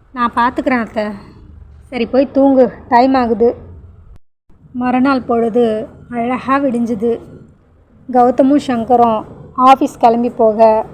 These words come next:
அபிக்கு காலையிலேருந்தே வேலை சரியா இருந்துச்சு.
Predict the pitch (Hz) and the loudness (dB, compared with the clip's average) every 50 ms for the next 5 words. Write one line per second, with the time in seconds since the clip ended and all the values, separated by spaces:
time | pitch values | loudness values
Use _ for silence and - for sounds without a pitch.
0 | - - - - - 247 240 208 247 277 254 294 269 - 262 233 226 233 240 254 | -20 -20 -20 -12 -4 -4 -2 0 0 -2 -2 -2 -4 2 4 6 6 6 6 6
1 | 247 240 226 214 214 220 254 262 247 233 233 240 254 247 - - 233 220 214 226 | 4 4 2 0 2 0 0 2 2 4 4 4 2 2 2 0 0 0 0 -2
2 | 226 240 254 262 262 240 226 226 220 220 - 240 226 220 226 | 0 4 4 4 4 2 0 -4 -4 -4 -8 -8 -8 -8 -8